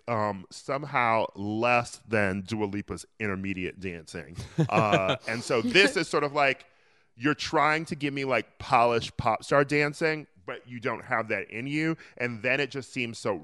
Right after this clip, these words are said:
Speaker 1: rigid and mechanical that it doesn't seem like you enjoy dancing at all. You're just doing it because you have to do it, right?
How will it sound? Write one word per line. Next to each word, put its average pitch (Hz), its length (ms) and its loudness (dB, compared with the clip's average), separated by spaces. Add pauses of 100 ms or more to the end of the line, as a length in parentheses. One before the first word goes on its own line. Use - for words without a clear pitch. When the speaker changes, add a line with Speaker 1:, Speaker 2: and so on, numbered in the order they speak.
(100)
Speaker 1:
rigid 107 580 0
and 98 140 -12
mechanical 113 760 -4 (200)
that 123 100 -4
it 107 60 -10
doesn't 151 220 -4
seem 156 160 -6
like 131 140 -2
you 120 120 -4
enjoy 117 720 4 (120)
dancing 120 460 0
at 98 80 -4
all. 117 360 6
You're 120 120 -4
just 101 320 -10
doing 135 280 -4
it 127 120 -4
because 120 260 -6
you 110 120 -6
have 135 380 2
to 92 80 -10
do 80 200 -10
it, - 180 -12 (240)
right? 120 320 0